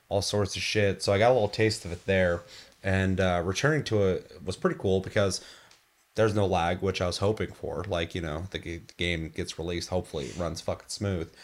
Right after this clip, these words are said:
Um, and there, there's no bugs, I guess, but a lot of jank. Um,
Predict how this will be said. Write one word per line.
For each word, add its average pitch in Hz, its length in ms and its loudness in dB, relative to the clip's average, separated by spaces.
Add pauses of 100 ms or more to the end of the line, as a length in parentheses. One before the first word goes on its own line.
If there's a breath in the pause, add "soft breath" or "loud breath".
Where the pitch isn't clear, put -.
(300 loud breath)
Um, 90 520 -4 (480)
and 104 580 2 (2250)
there, 110 340 2
there's 117 380 -2
no 143 80 4
bugs, 107 720 2
I 110 120 -2
guess, 117 520 4
but 98 400 2 (260 loud breath)
a 87 60 0
lot 92 200 4
of 85 80 -2
jank. 80 520 -4 (400 soft breath)
Um, 92 580 0